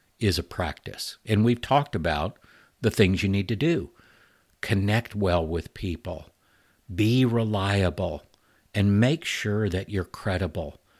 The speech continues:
You bring them real solutions, things that, that are in alignment with their actual needs.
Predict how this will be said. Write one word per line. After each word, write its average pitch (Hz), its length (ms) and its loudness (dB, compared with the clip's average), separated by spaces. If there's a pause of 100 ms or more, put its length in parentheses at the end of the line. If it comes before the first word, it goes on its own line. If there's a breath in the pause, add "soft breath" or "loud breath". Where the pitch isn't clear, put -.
(320 soft breath)
You 120 160 4
bring 131 320 6
them 98 200 2
real 101 720 2 (120)
solutions, 90 840 -2
things 139 440 0
that, 101 420 -2 (680 soft breath)
that 107 240 2
are 101 220 2
in 104 240 6
alignment 92 1160 2 (420)
with 92 320 2
their 98 240 0
actual 90 580 0
needs. - 600 -6